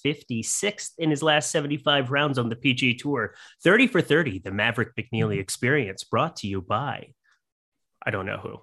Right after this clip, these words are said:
Speaker 1: don't
Speaker 2: sponsors
Speaker 1: know.
Speaker 2: it? Yeah, I don't know
Speaker 1: Who sponsors
Speaker 2: either.
Speaker 1: I can't remember. It's
Speaker 2: Neither
Speaker 1: like,
Speaker 2: can I.
Speaker 1: uh, it's thirty for thirty. The bit was good until then. It, it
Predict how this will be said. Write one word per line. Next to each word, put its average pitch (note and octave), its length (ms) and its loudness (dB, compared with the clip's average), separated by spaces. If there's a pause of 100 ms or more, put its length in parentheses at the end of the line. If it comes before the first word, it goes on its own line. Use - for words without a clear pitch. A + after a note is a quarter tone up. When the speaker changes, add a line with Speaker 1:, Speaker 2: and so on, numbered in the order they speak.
(120)
Speaker 1:
don't F3 100 2
Speaker 2:
sponsors D#3 480 2
Speaker 1:
know. - 80 -2
Speaker 2:
it? A2 40 2
Yeah, B2 180 4 (220)
I D3 100 2
don't E3 140 0
know C#3+ 60 2
Speaker 1:
Who C#3+ 80 2
sponsors - 240 0
Speaker 2:
either. B2+ 80 0
Speaker 1:
I - 40 -4
can't C3+ 140 4
remember. A2 400 2 (220)
It's D#3 80 0
Speaker 2:
Neither C3+ 100 6
Speaker 1:
like, D3+ 80 2
Speaker 2:
can A#2 100 4
I. G2+ 140 4
Speaker 1:
uh, - 40 -2 (480)
it's B2 520 0
thirty A#2+ 260 2
for A#2 140 -2
thirty. A2+ 240 0
The C#3+ 100 2
bit A3 200 6
was D#3+ 120 4
good D3+ 200 4
until A#2+ 300 2
then. G#2 300 -6 (260)
It, B2 80 0
it B2+ 140 -2